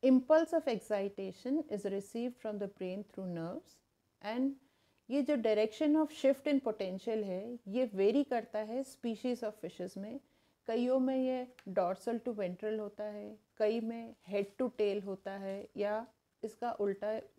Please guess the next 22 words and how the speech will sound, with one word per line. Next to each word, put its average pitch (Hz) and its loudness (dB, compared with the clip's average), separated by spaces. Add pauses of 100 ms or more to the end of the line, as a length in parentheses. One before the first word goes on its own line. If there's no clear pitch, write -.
(220)
ठीक 240 -6
विपरीत 208 -4
यानी 233 -4
tail 214 0
to 285 -6 (480)
head 214 2
भी 214 -4
हो 175 -8
सकता - -18
है। - -20 (2000)
अब 233 0 (360)
kinds 262 2
of - 2 (240)
electric 226 0
organ 208 0
discharges 190 -8
के 214 -8
अंतर्गत 180 -10 (760)
Electrophorus 254 4 (580)
एक 233 0
small 226 2
pulse, 247 -2